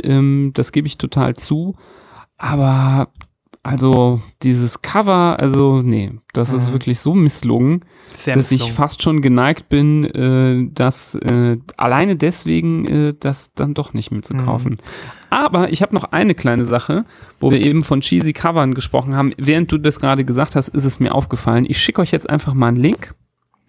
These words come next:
Speaker 1: Ich schick euch einfach einen Link.
Speaker 2: Okay.
Speaker 1: Und dann, vielleicht kennt ihr das schon, aber ich schick euch einen Link und ihr sagt mal, wie ihr dieses Cover findet.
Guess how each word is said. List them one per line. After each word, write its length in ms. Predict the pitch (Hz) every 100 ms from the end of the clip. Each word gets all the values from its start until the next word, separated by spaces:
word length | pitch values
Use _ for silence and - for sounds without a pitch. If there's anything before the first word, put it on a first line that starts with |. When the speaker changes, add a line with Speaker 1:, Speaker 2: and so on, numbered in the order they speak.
| _ -
Speaker 1:
Ich 120 | - -
schick 140 | 214
euch 120 | 180
einfach 200 | 175 -
einen 100 | 165
Link. 260 | 123 113 - _ -
Speaker 2:
Okay. 240 | 151 131 123 _ _
Speaker 1:
Und 180 | - 123
dann, 300 | 131 143 165 - - - - _
vielleicht 260 | 139 156 -
kennt 140 | 180
ihr 80 | 208
das 160 | 214 -
schon, 240 | 226 294
aber 320 | - 127 135
ich 100 | 139
schick 180 | - 165
euch 160 | 156 -
einen 100 | 131
Link 160 | 190 -
und 220 | 143 139
ihr 160 | 151
sagt 240 | 147 143 -
mal, 160 | 143
wie 100 | 131
ihr 80 | 127
dieses 280 | 127 120 120
Cover 300 | - 110 117
findet. 500 | 117 - - 131 -